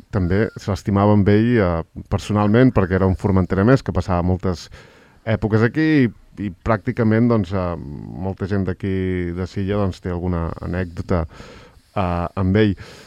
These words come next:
És possible que moltes de les persones que ompliran el cinema de Formentera el quatre i el sis de desembre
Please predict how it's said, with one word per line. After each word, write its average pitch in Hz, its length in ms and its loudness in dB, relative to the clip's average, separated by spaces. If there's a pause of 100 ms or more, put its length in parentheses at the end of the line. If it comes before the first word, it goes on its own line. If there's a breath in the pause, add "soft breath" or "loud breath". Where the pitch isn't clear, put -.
(260 loud breath)
És 131 140 2
possible 165 420 6
que 117 220 6
moltes 113 400 4
de 127 60 4
les 120 100 2
persones 120 400 0
que - 140 -4
ompliran 98 800 0 (140)
el 95 180 -4
cinema 98 540 -4
de 95 100 -4
Formentera 98 640 -2
el 90 160 -4 (120)
quatre 95 340 -4
i - 40 -2
el 90 100 -4
sis - 460 -10
de 101 140 -6
desembre 101 400 0